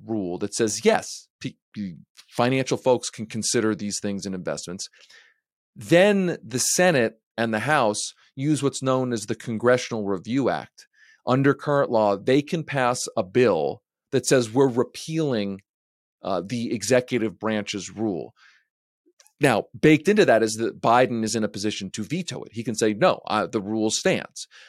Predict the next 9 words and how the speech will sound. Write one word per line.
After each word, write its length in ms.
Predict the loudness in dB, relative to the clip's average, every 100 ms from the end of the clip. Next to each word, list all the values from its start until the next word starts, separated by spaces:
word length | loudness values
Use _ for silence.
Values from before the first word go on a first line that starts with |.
| _
But 100 | 2
what 140 | 4
happened 380 | 4 2 0 2
under 180 | 2 2
Trump, 420 | 2 6 6 4 -4
of 140 | -6 -4
course, 340 | 0 0 0
was, 240 | -2 -2 -6 _ _ _ -4
um, 260 | -2 -2